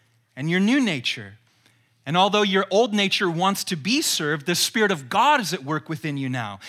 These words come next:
giving you new impulses, the desire to give and serve and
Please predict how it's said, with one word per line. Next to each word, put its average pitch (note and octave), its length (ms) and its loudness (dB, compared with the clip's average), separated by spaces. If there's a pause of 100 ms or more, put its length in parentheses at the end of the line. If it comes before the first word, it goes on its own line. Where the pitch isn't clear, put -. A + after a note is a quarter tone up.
(140)
giving A#3 320 2
you F3+ 120 2
new G#3+ 320 2
impulses, D3 1000 -6 (440)
the F3+ 100 -2
desire G3 520 2
to - 140 -4
give D#3+ 460 0
and C#3 120 -6
serve F3+ 560 -2
and A2 140 -12